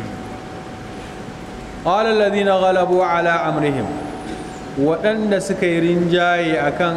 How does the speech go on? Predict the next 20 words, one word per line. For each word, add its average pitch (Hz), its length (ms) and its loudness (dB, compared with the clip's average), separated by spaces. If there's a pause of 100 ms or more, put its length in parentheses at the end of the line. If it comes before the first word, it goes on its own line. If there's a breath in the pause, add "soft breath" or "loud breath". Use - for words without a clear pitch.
al'amarin 151 760 0
raguwar. 143 500 2 (960)
Su 190 160 2
waye 190 180 4
suka 180 200 0
rinjaye? 180 340 2
Aka 175 220 -2
ce 170 180 0
musulmi 156 540 0
daga 156 200 2
cikinsu. 135 380 -2 (920)
Wasu 196 260 0
kuma 208 440 2
aka 208 200 0
ce, 190 100 0
a, 180 340 2
masu 175 260 -2
dai 214 180 2
shirkan 208 440 -2
ne, 123 160 -4